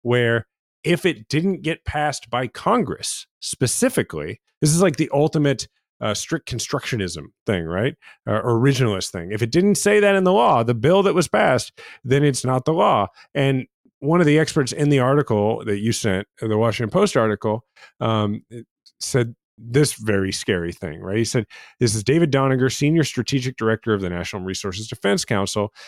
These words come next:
He called the effort to undo Chevron, quote, "a brazen attempt by the right to hobble modern government and destroy its capacity to address the modern world's problems at the scale, speed, and number they come at us. The government," he said, "will be paralyzed if Congress is forced to make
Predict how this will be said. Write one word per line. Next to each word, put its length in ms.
He 80
called 220
the 120
effort 260
to 100
undo 240
Chevron, 540
quote, 280
"a 80
brazen 440
attempt 360
by 120
the 100
right 300
to 100
hobble 460
modern 400
government 400
and 120
destroy 500
its 180
capacity 560
to 160
address 420
the 80
modern 420
world's 280
problems 520
at 140
the 60
scale, 520
speed, 460
and 180
number 300
they 160
come 240
at 180
us. 200
The 100
government," 420
he 120
said, 360
"will 140
be 160
paralyzed 760
if 140
Congress 440
is 120
forced 340
to 60
make 160